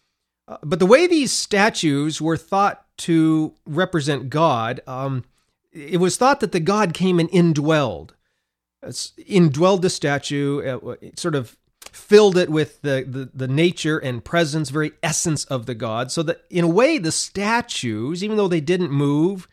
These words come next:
around or talk or breathe or eat or anything like that, these statues were considered to be living beings, the living representations, even the, the dwelling place or the house of the God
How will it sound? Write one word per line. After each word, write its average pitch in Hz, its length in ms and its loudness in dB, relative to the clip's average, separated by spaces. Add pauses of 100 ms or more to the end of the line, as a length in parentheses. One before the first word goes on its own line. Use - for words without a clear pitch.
(400)
around 143 640 0
or 113 100 -4
talk 151 440 -2
or 127 140 -2
breathe 160 440 0
or 127 140 -2
eat 160 260 2
or 151 60 -2
anything 196 220 0
like 135 260 -2
that, 110 320 -8 (360)
these 175 180 -2
statues 220 680 -2
were 220 440 0
considered 190 880 -2
to 170 120 -6
be 143 600 -4 (300)
living 196 680 2
beings, 135 520 -2
the 143 120 -4
living 202 540 -2
representations, 151 1000 -4
even 214 260 -2
the, 151 160 -2
the 135 160 -6
dwelling 175 600 0
place 123 320 -6
or 139 80 -4
the 135 100 -6
house 131 720 -4 (460)
of 160 480 -2 (140)
the 156 100 -2
God 123 640 -4